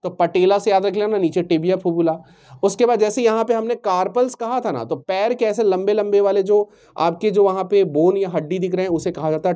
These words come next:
टॉर्सल। और यहाँ पे उंगलियों में हमने कहा था उसे मेटाकार्पल, तो वहाँ पे मेटाटॉर्सल।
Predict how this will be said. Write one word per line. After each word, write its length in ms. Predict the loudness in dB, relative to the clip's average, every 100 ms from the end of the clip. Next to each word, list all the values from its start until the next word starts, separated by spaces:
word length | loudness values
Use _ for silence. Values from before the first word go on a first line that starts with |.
| -2
टॉर्सल। 600 | 0 2 0 -2 -2 -2 -12 _ _ _ _ _ _ _ _ _ _
और 100 | -2
यहाँ 320 | 0 0 -2
पे 120 | 0 0
उंगलियों 440 | 2 2 2 2
में 100 | 0
हमने 260 | -2 -2 0
कहा 280 | 2 0
था 120 | 0 0
उसे 240 | 0 -2
मेटाकार्पल, 920 | 0 0 0 0 0 0 0 0 -2
तो 140 | -2 -2
वहाँ 240 | -2 -2
पे 120 | -2
मेटाटॉर्सल। 1120 | -2 0 0 0 -2 0 0 0 -10 -14 -14